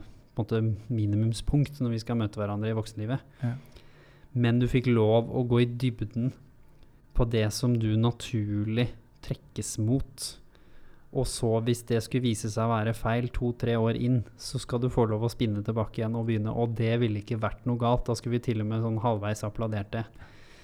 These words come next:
Speaker 1: Så det er nok, ehm, det, hvis jeg skulle få lov å bestemme, hadde fokusert på at
Speaker 2: Mm.
Speaker 1: vi skal både skape like muligheter, samtidig som vi skal anerkjenne at vi alle er, eh, forskjellige.
Speaker 2: Og det virker jo som du tenker litt som meg, at det må starte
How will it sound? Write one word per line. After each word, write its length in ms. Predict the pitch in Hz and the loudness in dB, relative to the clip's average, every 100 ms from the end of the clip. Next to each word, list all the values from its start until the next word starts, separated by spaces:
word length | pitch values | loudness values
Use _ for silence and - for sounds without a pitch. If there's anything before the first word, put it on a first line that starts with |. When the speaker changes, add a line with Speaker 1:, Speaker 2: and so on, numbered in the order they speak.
| - - | -20 -10
Speaker 1:
Så 140 | - | -2
det 100 | 127 | 2
er 100 | 123 | 4
nok, 380 | 110 110 - - | 2 0 -4 -8
ehm, 380 | 113 110 110 113 107 - - - - - _ _ - - - - - - | -4 0 0 0 -2 -8 -20 -20 -20 -20 _ _ -20 -20 -20 -20 -20 -12
det, 240 | 135 123 117 117 117 117 117 | -2 0 2 2 2 2 2
hvis 140 | 120 110 | 0 0
jeg 140 | 110 107 | -2 -2
skulle 160 | 117 | -4
få 100 | 120 107 | 0 0
lov 120 | 107 | 0
å 40 | |
bestemme, 360 | 113 110 101 110 110 113 113 | -2 -2 -2 0 2 2 4
hadde 240 | 117 113 117 | 2 4 2
fokusert 720 | - 113 127 - 120 104 - - | 2 0 0 0 0 0 -2 -2
på 120 | 120 - - - | -2 -4 -10 -4
at 100 | 127 - | -4 -2
Speaker 2:
Mm. 40 | |
Speaker 1:
vi 60 | 113 | -4
skal 220 | - 117 | -2 2
både 800 | 120 110 101 104 104 104 107 110 | 4 4 2 0 0 0 0 -2
skape 320 | - 110 117 | -2 -2 -2
like 160 | 107 - | -2 0
muligheter, 420 | 117 101 101 180 | 0 0 -2 -4
samtidig 600 | - - 226 123 - 107 110 | -4 -2 2 0 0 -2 0
som 100 | 117 | -2
vi 60 | |
skal 180 | 110 127 120 | 0 0 0
anerkjenne 600 | 98 101 - 101 104 107 - | 0 -4 -4 -4 -2 -4 -4
at 140 | 117 123 | -8 -8
vi 80 | - | -6
alle 300 | 123 104 104 | -6 -4 -8
er, 380 | 107 104 104 104 | -8 -8 -8 -6
eh, 240 | 104 104 104 | -6 -6 -8
forskjellige. 640 | - 190 - - 127 - - - - - - _ - _ | -6 -6 -6 -10 -12 -16 -18 -20 -20 -20 -20 _ -20 _
Speaker 2:
Og 80 | - | -2
det 80 | 135 | 0
virker 140 | 123 | 2
jo 60 | 110 | 0
som 180 | 139 156 | 0 0
du 140 | 107 | 0
tenker 320 | 101 117 - 104 | 2 -2 0 -2
litt 160 | 101 | -2
som 120 | - 123 | -2 -2
meg, 100 | 135 | -2
at 100 | - | -4
det 180 | 107 120 | -2 -2
må 160 | 110 | -4
starte 560 | - 117 101 - - | -4 -4 -4 -8 -8